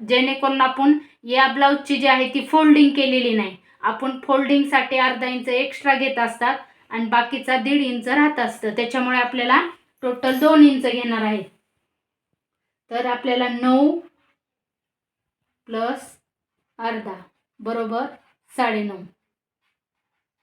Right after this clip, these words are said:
घडी जी आहे ती साडेनऊची घ्यायची आहे. बाही दंड,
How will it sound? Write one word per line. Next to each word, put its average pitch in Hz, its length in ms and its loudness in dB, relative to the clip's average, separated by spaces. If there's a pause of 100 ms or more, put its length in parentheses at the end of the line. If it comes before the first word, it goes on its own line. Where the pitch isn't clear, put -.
(600)
घडी 240 340 -4
जी 262 80 -4
आहे 254 300 0
ती 294 140 -4
साडेनऊची 240 600 -2
घ्यायची 226 300 -4
आहे. 254 300 -4 (320)
बाही 247 340 -2
दंड, 285 380 4